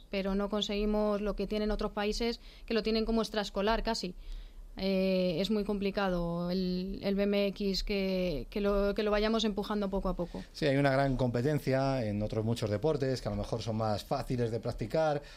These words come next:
Speaker 2: o que exigen menos dedicación, porque eso sí, Larisa, tú, tú tienes que hacer un esfuerzo también, ¿no? Para decir, "Me voy a poner a entrenar, me voy a poner,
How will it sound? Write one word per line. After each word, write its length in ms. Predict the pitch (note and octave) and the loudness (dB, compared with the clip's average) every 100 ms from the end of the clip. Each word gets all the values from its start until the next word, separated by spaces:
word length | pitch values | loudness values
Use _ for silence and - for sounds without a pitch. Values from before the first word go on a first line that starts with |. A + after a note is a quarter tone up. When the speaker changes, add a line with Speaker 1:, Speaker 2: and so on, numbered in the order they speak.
| - | -8
Speaker 2:
o 100 | C3 | -4
que 400 | B2+ A#2 A2+ A#2 - | 0 2 4 2 -2
exigen 500 | A#2 - G3 F3+ D3 | -4 0 0 2 4
menos 680 | D#3 C#3+ C3 B2 A#2 - A2+ | 4 4 4 4 2 -2 0
dedicación, 600 | B2+ B2 A2+ B2+ F3 D#3+ | 2 2 2 2 2 2
porque 280 | A#2+ A#2 C3 | 0 0 0
eso 120 | D#3 | 0
sí, 220 | D#3 D#3 - - - | 0 -2 -6 -18 -6
Larisa, 400 | B2+ A2+ D3+ D#3 | 0 2 4 2
tú, 200 | B2 C#3 - | 2 -2 -2
tú 120 | - | -6
tienes 220 | B2 D#3+ D#3+ | 0 2 2
que 60 | |
hacer 160 | E3 F3+ | 2 2
un 80 | C3 | 2
esfuerzo 340 | F#2 - A2 | 2 0 0
también, 320 | G2+ A#2 C#3+ | 2 4 4
¿no? 180 | C3+ D#3 | 4 2
Para 180 | C3+ A#2 | 2 2
decir, 460 | G#2+ A2+ G#2+ G2+ - - - - | 2 0 0 0 -4 -10 -16 -10
"Me 120 | - G2 | -2 2
voy 120 | A#2 | 2
a 60 | |
poner 220 | B2 B2+ B2+ | 2 2 4
a 20 | |
entrenar, 400 | A#2+ A#2 C3 C#3 | 4 4 4 4
me 140 | A#2 | 4
voy 60 | A2+ | 2
a 100 | A2+ | 2
poner, 500 | A#2 A#2+ A#2 A2+ | 2 4 4 2